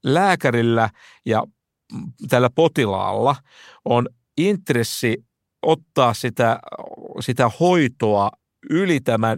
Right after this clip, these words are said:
yhteiskunnallisen rajahyödyn, koska sitä maksaa, maksaja on se kolmas osapuoli, vakuutusyhtiö, joka ei voi oikein puuttua siihen tilanteeseen, koska se on tämän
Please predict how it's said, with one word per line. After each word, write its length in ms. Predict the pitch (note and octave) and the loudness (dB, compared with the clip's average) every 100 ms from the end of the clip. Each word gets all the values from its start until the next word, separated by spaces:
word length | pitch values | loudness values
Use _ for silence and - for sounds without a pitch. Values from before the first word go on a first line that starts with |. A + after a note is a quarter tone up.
| - | -2
yhteiskunnallisen 920 | D#3+ D3+ C3 A2 - A2 G#2+ G2+ G#2 | -2 0 -2 -2 -4 -2 -2 -2 0
rajahyödyn, 680 | B2 B2 G#2 G#2 G2 G2+ G2 - | 2 2 0 -2 -2 -4 -6 -4
koska 360 | D3 - C3 | -4 -2 -4
sitä 300 | A#2+ C#3+ C#3 | -4 -2 -2
maksaa, 640 | B2+ D#3 D#3 - C3+ A2 A2 - - - _ _ - | 0 0 -2 -4 0 2 0 -4 -20 -20 _ _ -2
maksaja 500 | E3+ - - A#2+ A2+ | -2 0 0 2 2
on 180 | B2 A#2 | 2 -2
se 80 | C3 | -4
kolmas 460 | D#3+ E3 B2+ A2 B2 | 0 2 2 -2 -4
osapuoli, 560 | A2+ A2+ - A2 A2 | -4 -6 -4 -2 -2
vakuutusyhtiö, 880 | D3+ D3+ B2+ G#2+ - A#2 - A#2+ A2 | -2 -4 -4 -4 -2 -4 -2 -2 0
joka 260 | A#2+ C3 | 0 0
ei 220 | B2+ C#3 B2 | 2 2 2
voi 160 | B2+ C3 | -2 0
oikein 400 | C#3+ C3+ A#2+ A2 | -2 0 -2 -2
puuttua 480 | D#3 C3+ B2 - G2 | -2 -2 -4 -6 -8
siihen 340 | - G#2 F#2+ | -6 -8 -6
tilanteeseen, 640 | F2+ A2 G2+ F#2 G2 G#2 F#2+ - - | -4 -2 -2 -2 -4 -4 -8 -10 -14
koska 280 | - A2+ - | -6 -4 -4
se 120 | G#2+ | 0
on 140 | A#2+ A#2+ | 0 2
tämän 200 | A#2+ | 0